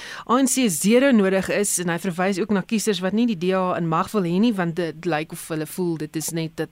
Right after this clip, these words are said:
die D A net wit gemeenskappe help en bystaan en uitbrei. Ehm, Francis, ek het gehoor jy het ook, eh, daar so half 'n bietjie gelag toe, toe Antonie daarna verwys het, maar, eh, is kiesers tans op soek na 'n nuwe politieke huis met min keuses?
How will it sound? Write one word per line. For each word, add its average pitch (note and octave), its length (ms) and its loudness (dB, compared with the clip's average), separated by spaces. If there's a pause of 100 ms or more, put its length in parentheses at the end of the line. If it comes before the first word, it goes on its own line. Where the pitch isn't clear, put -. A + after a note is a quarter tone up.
die B2+ 260 -8
D D#3 120 -4
A D3+ 160 -4 (280)
net E3+ 400 -4
wit E3 160 -6
gemeenskappe D3+ 580 -6
help C#3+ 240 -6
en C#3+ 100 -6
bystaan D3 500 -6
en D3 220 -10 (280)
uitbrei. D3+ 380 -2 (520)
Ehm, G#3+ 300 0 (280)
Francis, B3 300 0
ek C#4 80 -2
het C#4 80 -4
gehoor C4+ 240 2
jy A3 300 4
het C#3+ 220 -2
ook, A3+ 200 2
eh, G3+ 180 4
daar F#3 200 2
so G#3 120 2
half F#3 160 2
'n F#3+ 60 -2
bietjie F#3 200 -2
gelag F3+ 320 -2
toe, F3+ 260 -2
toe - 120 -4
Antonie G#3 300 0
daarna E3+ 240 -2
verwys F#3 400 -2
het, F#3 120 -2
maar, G3+ 220 0 (320)
eh, G3 100 -2 (120)
is E4 160 2
kiesers D#4 300 0
tans C4+ 220 0
op C4+ 80 -4
soek - 180 -4
na C4 120 2
'n G#3+ 40 4
nuwe G#3 160 2
politieke G#3+ 420 -2
huis E3 240 -4
met E3 200 -4
min E3+ 200 -2
keuses? - 640 -8